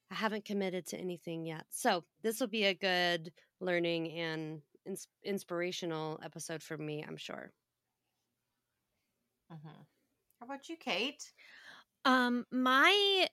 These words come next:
Speaker 3: my sewing with leather experience has been very, very limited. And I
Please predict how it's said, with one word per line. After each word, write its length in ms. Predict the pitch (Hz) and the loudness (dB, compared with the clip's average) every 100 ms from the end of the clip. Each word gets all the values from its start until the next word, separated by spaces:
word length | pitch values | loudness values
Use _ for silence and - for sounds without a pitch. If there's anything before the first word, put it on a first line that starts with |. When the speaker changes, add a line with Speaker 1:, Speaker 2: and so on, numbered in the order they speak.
| _ _ _ | _ _ _
Speaker 3:
my 640 | 240 233 240 240 240 233 233 | -2 0 2 2 2 2 0
sewing 340 | - 226 220 | 0 0 0
with 140 | 254 | -2
leather 320 | 220 220 208 208 | -2 0 2 0
experience 720 | - - 202 202 214 220 - | -2 -4 -2 -2 -2 -4 -6
has 180 | 202 | -6
been 320 | - 202 190 190 | -4 -2 -2 -4
very, 520 | 196 202 196 208 214 - | -2 0 2 2 0 -2
very 320 | 190 185 196 | -4 -2 -2
limited. 640 | 190 175 175 - 190 180 190 - - - - - | -4 -6 -8 -8 -8 -10 -12 -18 -20 -20 -12 -4
And 160 | 202 - | -2 -2
I 140 | 185 | -4